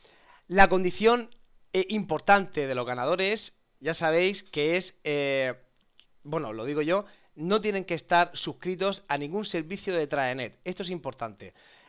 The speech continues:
Eh, elegiremos esos diez, eh, candidatos, de ahí los cinco ganadores,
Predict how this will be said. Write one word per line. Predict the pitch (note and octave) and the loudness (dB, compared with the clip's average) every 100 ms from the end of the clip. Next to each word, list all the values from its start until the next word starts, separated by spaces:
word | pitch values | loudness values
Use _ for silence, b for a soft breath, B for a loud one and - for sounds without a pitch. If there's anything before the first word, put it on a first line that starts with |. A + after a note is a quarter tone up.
| b | b
Eh, | D3 D3 | 0 0
elegiremos | D#3+ D#3 - F3+ F#3 D#3+ - | 0 -2 0 0 0 -2 -4
esos | F3+ G3 D#3+ | -6 -4 -4
diez, | D3+ E3+ E3+ - _ _ _ - | 0 2 0 -8 _ _ _ -8
eh, | C#3+ C3 | -6 -4
candidatos, | C#3+ C#3 F3+ G3+ A3+ A#3 - | -4 -2 0 2 0 -2 -10
de | B2+ D3 | -4 -2
ahí | D#3 - | -2 -2
los | D#3 D3+ | -2 -2
cinco | - G#3+ F3+ C#3+ | -2 -8 -4 -2
ganadores, | C#3+ D3+ F#3 G3+ A3 | 0 0 0 -2 -4